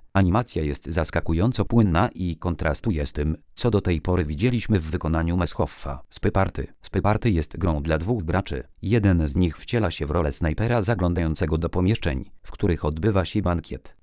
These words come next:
Drugi zaś staje się szpiegiem, który musi wykonać kilka czynności na wspomnianej balandze. Jest to niezwykle interesujący pomysł, gdzie jeden gracz stara się wykryć drugiego.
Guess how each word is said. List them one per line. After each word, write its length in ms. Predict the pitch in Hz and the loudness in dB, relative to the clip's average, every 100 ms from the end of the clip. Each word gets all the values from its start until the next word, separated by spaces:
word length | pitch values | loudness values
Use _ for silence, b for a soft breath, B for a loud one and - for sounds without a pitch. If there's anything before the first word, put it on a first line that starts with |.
| - | -2
Drugi 360 | 113 143 87 | 2 2 2
zaś 240 | 78 117 139 | 0 -2 -4
staje 320 | - 123 110 | -2 0 0
się 160 | 95 98 | 0 -4
szpiegiem, 480 | - 82 71 64 - - | -2 -4 -4 -6 -10 -14
który 300 | - 104 80 | -2 0 2
musi 340 | 92 - - | 0 0 0
wykonać 480 | 92 - 82 73 - | 0 2 0 0 -2
kilka 260 | - - 95 | -4 0 0
czynności 560 | - 78 104 - - | 0 0 0 -2 0
na 120 | 110 85 | 2 2
wspomnianej 640 | - - 87 76 73 78 | 0 2 2 2 0 0
balandze. 500 | 73 82 78 69 67 - | 0 0 0 -4 -10 -12
Jest 340 | 82 78 - - | -6 -6 -6 -4
to 140 | 98 | 2
niezwykle 420 | 92 80 92 - 87 | 4 4 2 0 0
interesujący 760 | 98 90 90 - 90 90 82 | 0 0 0 0 0 0 -2
pomysł, 520 | - 120 67 - 64 - - | -4 -4 -2 -2 -4 -10 -6
gdzie 220 | 82 104 | 2 4
jeden 260 | 107 90 | 6 4
gracz 280 | 80 104 - | 2 0 -2
stara 320 | - 80 78 | -4 -2 -2
się 140 | 117 101 | -2 0
wykryć 360 | 127 - 82 | 0 0 0
drugiego. 500 | 87 95 78 65 60 | 2 2 0 -4 -8